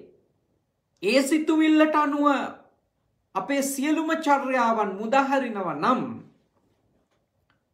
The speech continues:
ඒකේ අදහස තමයි අපි සත්තුයි වෙනසක් නෑ කියලා.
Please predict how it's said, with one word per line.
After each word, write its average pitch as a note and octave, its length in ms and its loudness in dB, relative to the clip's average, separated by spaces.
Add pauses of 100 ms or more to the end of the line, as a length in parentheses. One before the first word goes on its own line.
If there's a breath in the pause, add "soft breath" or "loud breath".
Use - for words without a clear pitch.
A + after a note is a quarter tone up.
(600)
ඒකේ A#2+ 180 -8
අදහස C3+ 380 -8
තමයි G2 400 -12 (680)
අපි - 320 -12
සත්තුයි - 640 -12
වෙනසක් A#2+ 380 -12 (120)
නෑ - 200 -20
කියලා. - 340 -20